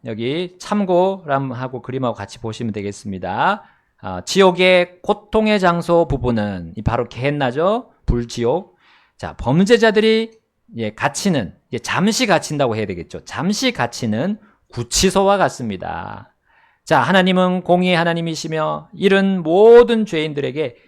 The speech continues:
심판날이 있을 것입니다. 크고 흰 왕좌 심판이 바로 그 심판이며 그 불호수가 어디라고요? 교도소죠. 교도소. 구치소에 잠깐 있다가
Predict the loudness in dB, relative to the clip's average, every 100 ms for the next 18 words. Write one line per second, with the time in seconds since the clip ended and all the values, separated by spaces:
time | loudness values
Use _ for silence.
0 | _ -18 -6 -6 -2 -2 -2 -4 -6 -8
1 | -10 -6 -6 -2 -4 -4 -4 -2 -4 -4
2 | _ _ _ _ _ _ -4 0 2 2
3 | 0 -2 2 0 2 -2 0 2 4 4
4 | -2 -8 _ _ _ -2 -2 0 -2 -2
5 | -4 -4 -4 -4 -2 0 0 -4 _ _
6 | _ _ -4 -2 -2 0 0 0 -2 -4
7 | -2 2 2 2 -4 _ _ _ -4 0
8 | 2 2 2 0 _ _ _ _ _ _
9 | -10 -2 -2 -2 -6 -10 -12 -14 -16 -14
10 | -12 -12 -14 -16 -20 -20 -20 _ _ _
11 | _ _ _ _ _ -8 -4 0 2 2
12 | 2 2 2 -4 -6 -12